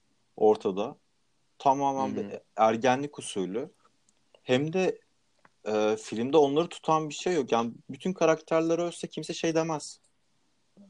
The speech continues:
Speaker 1: "E, hani ne oldu?" Bir şoka uğramaz yani. Hani hala film devam edecek sanırlar. Verdiği bir etki yok yani karakterlere.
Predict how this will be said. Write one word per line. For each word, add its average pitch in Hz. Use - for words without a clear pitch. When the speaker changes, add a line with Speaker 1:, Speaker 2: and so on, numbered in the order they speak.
Speaker 1:
"E, 143
hani 139
ne 139
oldu?" 117
Bir 127
şoka 139
uğramaz 151
yani. 107
Hani 90
hala 123
film 123
devam 131
edecek 143
sanırlar. 90
Verdiği 110
bir 131
etki 127
yok 185
yani 107
karakterlere. 87